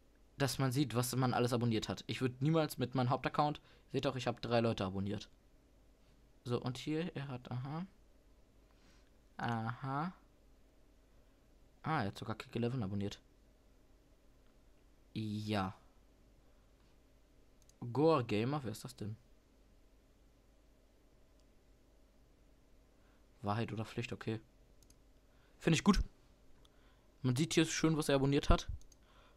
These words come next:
Jo, das war's jetzt eigentlich im Großen und Ganzen. Also ihr seht ja, er ist sehr aktiv.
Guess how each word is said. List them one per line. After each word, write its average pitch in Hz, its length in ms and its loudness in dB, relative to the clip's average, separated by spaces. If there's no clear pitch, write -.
Jo, 123 340 6
das 120 340 2
war's 101 440 0
jetzt - 100 -2
eigentlich 120 240 0
im 131 80 2
Großen 127 240 0
und 123 60 0
Ganzen. 139 420 2
Also 123 200 6
ihr 117 140 2
seht 113 240 2
ja, 160 80 6
er 117 200 2
ist 113 120 -4
sehr 113 400 2
aktiv. 160 800 0